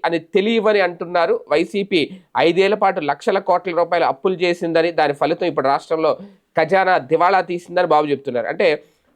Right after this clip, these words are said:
చేసిన అప్పులకు వడ్డీలు కట్టేందుకు మళ్ళీ అప్పులు చేస్తున్నావు, ఏపీ ఆర్థిక పరిస్థితి ఎలా ఉంది అని చెప్పి ఆయన ఓపెన్గా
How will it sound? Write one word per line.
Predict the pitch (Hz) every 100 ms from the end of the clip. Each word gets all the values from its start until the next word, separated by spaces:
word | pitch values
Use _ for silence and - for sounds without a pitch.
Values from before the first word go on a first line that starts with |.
| 196
చేసిన | 214 262 202
అప్పులకు | 185 202 208
వడ్డీలు | 208 160 165 233 208
కట్టేందుకు | 196 202 196 247
మళ్ళీ | 180 185 185
అప్పులు | - 190
చేస్తున్నావు, | 175 175 170 165 175 233
ఏపీ | 147 165 175 190
ఆర్థిక | 143 151 160 170
పరిస్థితి | 165 160 -
ఎలా | 147 151
ఉంది | 143 143
అని | 147 139
చెప్పి | 151
ఆయన | 175
ఓపెన్గా | 135 151 180 180 185